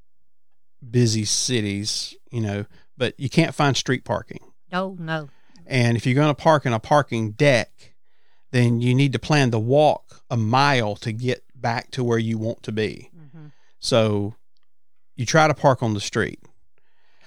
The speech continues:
Speaker 1: We're coming in and we're maybe halfway down King Street and there is a,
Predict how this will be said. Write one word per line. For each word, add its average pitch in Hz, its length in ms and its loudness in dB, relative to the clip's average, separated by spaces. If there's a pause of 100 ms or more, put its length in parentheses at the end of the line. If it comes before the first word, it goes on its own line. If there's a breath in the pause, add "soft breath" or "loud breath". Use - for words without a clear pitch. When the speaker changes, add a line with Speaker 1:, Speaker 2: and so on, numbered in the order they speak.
(420 soft breath)
Speaker 1:
We're 127 240 2
coming 151 360 8
in 147 600 4
and 110 160 0
we're 120 100 2
maybe 117 300 2
halfway 117 880 -2 (140)
down 107 200 -2
King 113 340 -6
Street 101 500 -8 (100)
and 104 480 -4
there 113 260 0
is 104 300 -8
a, 101 240 -6